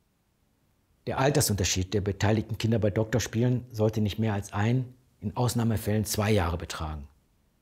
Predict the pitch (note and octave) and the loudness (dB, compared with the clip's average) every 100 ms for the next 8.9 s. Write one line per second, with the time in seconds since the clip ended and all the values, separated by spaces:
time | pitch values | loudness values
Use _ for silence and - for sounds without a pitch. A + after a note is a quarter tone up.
0 | _ _ _ _ _ _ _ _ - C3+ | _ _ _ _ _ _ _ _ -2 2
1 | F3 D3+ C3 A#2 G#2+ F#2 A2+ B2+ G#2+ G#2 | 4 6 4 4 2 2 4 4 4 2
2 | G2+ G2 - A2+ G#2+ G2+ G#2 G2+ D#3 - | 0 -2 -2 0 0 0 0 2 2 2
3 | G2+ F#2 - - G2 - D#2+ - D#2 D2+ | 0 -4 -6 -4 -4 -4 -8 -8 -12 -8
4 | - F#2+ C3+ C#3 G2 - - - - - | -4 0 2 2 0 -4 -16 -20 -4 2
5 | C3 - A#2+ - - _ - F3+ E3 D3 | 4 4 2 0 -12 _ 0 2 4 2
6 | - D#3+ D#3+ - B2+ A#2+ C#3 E3 B2 F#2+ | 4 4 4 2 2 4 4 4 2 2
7 | A2 C3+ - _ _ _ _ - B2+ D3 | 0 0 -6 _ _ _ _ 0 2 4
8 | A#2 C3 - - - E3+ D3 D3+ E3+ | 4 4 2 -2 4 6 6 4 0